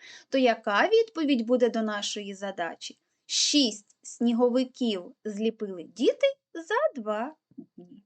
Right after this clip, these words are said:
Дуже добре. На, під кінець уроку, дітки, я пропоную вам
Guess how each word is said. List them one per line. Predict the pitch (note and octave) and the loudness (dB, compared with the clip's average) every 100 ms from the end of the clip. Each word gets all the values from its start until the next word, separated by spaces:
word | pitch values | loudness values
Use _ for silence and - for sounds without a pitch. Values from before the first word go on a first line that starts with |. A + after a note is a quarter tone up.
| _ _ - | _ _ -14
Дуже | G#3 G#3+ - E3+ | -8 -6 -8 -14
добре. | - - - _ _ _ _ _ _ _ _ _ _ _ _ _ _ _ _ _ _ - _ _ _ _ _ _ _ _ _ | -18 -20 -20 _ _ _ _ _ _ _ _ _ _ _ _ _ _ _ _ _ _ -20 _ _ _ _ _ _ _ _ _
На, | D4+ F4 _ | 0 0 _
під | - E4 | -12 -8
кінець | G4+ G#4+ A4 | -4 -4 2
уроку, | A4+ B4+ C#5 | 4 4 4
дітки, | F4 D4 C4+ C#4+ | 2 2 2 2
я | D4 | 2
пропоную | D4+ E4 E4+ E4 E4+ E4 D4+ | 2 0 2 4 6 4 4
вам | F4 G4+ | 2 2